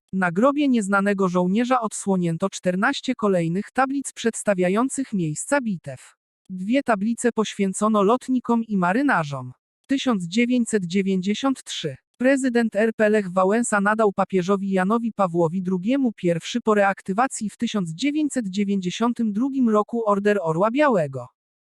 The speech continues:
Tysiąc dziewięćset dziewięćdziesiąt cztery. Premiera komediodramatu Zawrócony w reżyserii Kazimierza Kuca. Dwa tysiące siedem. Wystartował kanał tematyczny T V P Historia.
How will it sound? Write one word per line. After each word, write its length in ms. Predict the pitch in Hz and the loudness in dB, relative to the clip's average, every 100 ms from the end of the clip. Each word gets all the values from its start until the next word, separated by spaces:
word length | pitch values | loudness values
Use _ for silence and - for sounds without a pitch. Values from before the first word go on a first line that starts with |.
| _ _ _ - | _ _ _ -4
Tysiąc 360 | 269 254 196 170 | -2 0 -2 0
dziewięćset 560 | 226 240 254 233 214 | 0 2 0 0 -2
dziewięćdziesiąt 760 | 170 190 185 180 226 - 277 - | 0 -2 0 0 -2 0 -2 -4
cztery. 460 | - 196 160 135 127 _ _ | -4 0 0 -2 -14 _ _
Premiera 480 | 196 202 262 285 247 | 0 2 2 2 2
komediodramatu 880 | 233 220 196 196 196 196 196 190 | 2 2 2 2 2 2 2 0
Zawrócony 600 | 175 220 233 233 220 208 180 | 2 2 2 -2 0 0 2
w 60 | |
reżyserii 640 | 190 170 175 - 277 294 277 | 0 0 -2 0 0 0 -2
Kazimierza 680 | 240 196 196 170 160 254 | -2 0 0 -2 0 -2
Kuca. 460 | - 175 - 135 123 _ _ _ 190 | -2 -6 -6 -12 -14 _ _ _ -12
Dwa 340 | 180 208 269 | -6 0 0
tysiące 500 | 247 - 247 233 233 | 0 0 0 2 -2
siedem. 480 | - 185 151 135 131 - - | 0 0 0 -8 -10 -16 -14
Wystartował 800 | 185 202 - 190 - 277 285 247 | -6 -4 0 -2 0 2 2 2
kanał 340 | 233 226 208 | 2 2 2
tematyczny 680 | - 190 180 - 190 - 214 | 0 0 0 -2 -4 -4 -4
T 160 | - 285 - | -2 0 4
V 60 | 208 202 | 2 2
P 140 | 180 | -2
Historia. 720 | - 285 - 202 151 135 123 | -2 -10 -2 0 0 -4 -12